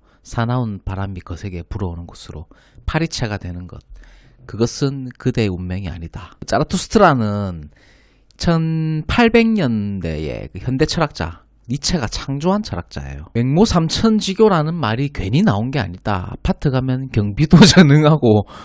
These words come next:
소장도 전능하고 과장도 전능하다. <laughs> 같이 일하는 무수기 쌍놈은 네가 인생 살면서 단 한 번도 본 적 없는 쌍놈 중에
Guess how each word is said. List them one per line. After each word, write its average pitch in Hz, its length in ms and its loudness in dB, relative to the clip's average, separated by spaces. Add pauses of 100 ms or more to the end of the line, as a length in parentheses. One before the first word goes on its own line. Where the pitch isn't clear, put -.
(160)
소장도 160 680 8
전능하고 131 720 6
과장도 143 840 8 (540)
전능하다. 131 500 4
<laughs> - 40 0 (2500)
같이 - 460 2
일하는 165 500 4 (400)
무수기 156 360 4
쌍놈은 143 840 4
네가 135 220 6
인생 143 320 4
살면서 190 500 2
단 151 240 0
한 160 160 0
번도 151 380 0
본 131 180 -4
적 131 180 0
없는 120 320 0
쌍놈 190 500 6
중에 123 340 2